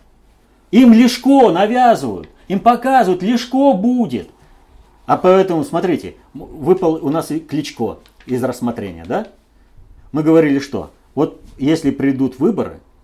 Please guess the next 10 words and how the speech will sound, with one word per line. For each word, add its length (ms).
э, 720
то 340
эти, 600
выбранный 520
президент 580
вероятностно 800
предопределенно 840
будет 380
проходной 680
фигурой. 800